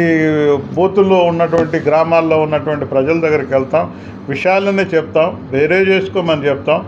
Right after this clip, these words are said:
గతంలో విపత్కర పరిస్థితుల్లో కూడా జగన్మోహన్ రెడ్డి గారు ఏ రకమైన సంక్షేమ రాజ్యం ఏర్పాటు చేశాడు, ఏ రకమైన శాంతి భద్రతలు ఎంత పద్ధతిగా ఉండే కంట్రోల్లో ఉండేటట్టు చేశారు,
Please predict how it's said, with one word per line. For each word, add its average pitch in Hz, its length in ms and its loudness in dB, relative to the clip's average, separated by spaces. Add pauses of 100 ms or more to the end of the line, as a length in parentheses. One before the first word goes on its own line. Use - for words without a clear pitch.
(480)
గతంలో 170 500 0 (200)
విపత్కర 208 500 0
పరిస్థితుల్లో 180 680 -2
కూడా 165 180 -2
జగన్మోహన్ 151 540 0
రెడ్డి 147 160 -2
గారు 143 200 2
ఏ 151 80 2
రకమైన 151 420 0
సంక్షేమ 160 540 -2
రాజ్యం 147 540 -2 (400)
ఏర్పాటు 156 380 0
చేశాడు, 147 560 -2 (340)
ఏ 170 180 0
రకమైన 190 640 0 (100)
శాంతి 170 300 0
భద్రతలు 165 560 0
ఎంత 156 300 0 (100)
పద్ధతిగా 175 480 2
ఉండే 160 220 -2
కంట్రోల్లో 160 520 0
ఉండేటట్టు 143 520 -4
చేశారు, 143 400 0